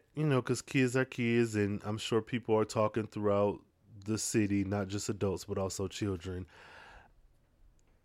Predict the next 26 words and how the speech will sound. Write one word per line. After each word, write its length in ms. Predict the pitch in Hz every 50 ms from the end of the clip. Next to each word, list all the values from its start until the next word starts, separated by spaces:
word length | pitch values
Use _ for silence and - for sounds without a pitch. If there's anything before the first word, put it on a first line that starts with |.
| _ _ _
I 420 | - 185 226 240 254 254 240 240 226
don't 200 | 214 208 202 208
know 140 | 202 196 180
how 220 | 170 170 156 156
I 40 | 151
feel 320 | - - - 160 156 143
about 340 | 131 113 120 120 117 113 -
that 240 | 127 117 113 101 -
fully. 1400 | - - - - - - - - - - - 131 123 117 107 101 95 87 85 78 76 73 69 - - 52 - - _ _ _ _ _ - -
I'm 140 | 120 123
not 160 | 123 120 113 -
sure. 500 | - - - 95 78 - - - - - - _ _ _ _ _ _ _ _ _ _ _ _ _ _ _ _ _ _ _ _ - - - - - - - - - - - _ -
Um, 400 | 123 127 131 127 127 120 127 127
I 80 | 127 135
think 380 | - - 170 185 202 - -
they 180 | - 139 143 135
were 580 | 127 123 123 127 123 120 113 113 110 110 - - -
<clears throat> 340 | - - - - - - -
there 480 | - 104 101 98 107 120 123 123 117 110
to 220 | 110 - - 117
more 520 | 110 110 107 104 101 98 98 104 110 117 117
or 40 | 110
less 260 | 107 110 107 - -
maybe 240 | 110 110 110 101 101
represent 560 | 98 98 104 101 - 101 90 92 101 95 87
Claudia. 720 | - - - 104 98 101 104 123 127 135 135 143 147 151